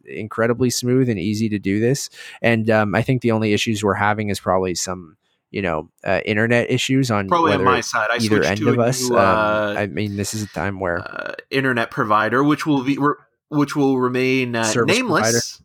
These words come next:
Speaker 1: provider.
Speaker 2: Uh, but it's not as good as the, the, the original one. But I also have to say as well, like, going with, with the, with the kitchen stuff, like, I really love what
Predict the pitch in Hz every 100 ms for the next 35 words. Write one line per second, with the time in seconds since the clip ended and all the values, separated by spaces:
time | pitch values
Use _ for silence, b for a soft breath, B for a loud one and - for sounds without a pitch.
0 | _ B B 120 117 110 104 104 104 -
1 | - _ _ 127 135 117 117 _ - 123
2 | - - - - 131 135 131 - 135 120
3 | 120 113 107 113 113 110 107 110 107 107
4 | 117 107 101 98 B B B - 190 220
5 | 247 226 196 190 170 170 156 131 170 170
6 | 156 139 147 139 123 127 131 131 - 233
7 | 214 - - - 135 127 - B B B
8 | - 160 175 185 165 143 147 139 135 127